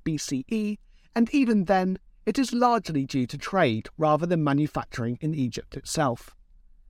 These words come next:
Interestingly, Egypt does have the core natural ingredients to make iron, and so it seems likely that it was more the know-how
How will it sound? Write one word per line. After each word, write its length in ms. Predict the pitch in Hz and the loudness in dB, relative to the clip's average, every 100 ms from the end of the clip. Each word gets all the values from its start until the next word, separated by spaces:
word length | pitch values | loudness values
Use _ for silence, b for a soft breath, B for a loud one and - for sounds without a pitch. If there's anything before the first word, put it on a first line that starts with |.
| _ | _
Interestingly, 760 | 311 403 - 151 - 120 107 120 _ _ - | -2 0 0 0 -2 -4 -4 -10 _ _ -2
Egypt 320 | 254 - 254 _ | 0 0 -4 _
does 300 | 214 247 254 | 2 2 2
have 300 | - 220 165 - | -4 0 0 -2
the 100 | 156 | -8
core 300 | - 185 220 | -6 -2 0
natural 360 | 208 - 190 180 | 0 0 -4 0
ingredients 680 | - 185 190 95 107 - - | 0 0 0 -4 -6 -8 -4
to 120 | - | 0
make 260 | 160 98 - | 0 -2 -6
iron, 400 | 156 175 117 92 - _ _ _ b b - | 0 2 2 -2 -14 _ _ _ b b 2
and 160 | 277 | 2
so 320 | - 285 277 - | 4 4 4 0
it 160 | 277 - | -2 -2
seems 340 | 302 294 247 | 2 4 4
likely 500 | 240 240 - 120 95 _ - | 2 0 0 -6 -6 _ -4
that 160 | 214 247 | -2 0
it 80 | |
was 120 | 233 196 | -2 -2
more 340 | 220 247 233 - | 0 0 -2 2
the 80 | |
know-how 760 | 190 208 226 185 131 117 113 | 4 4 4 2 -2 -2 -2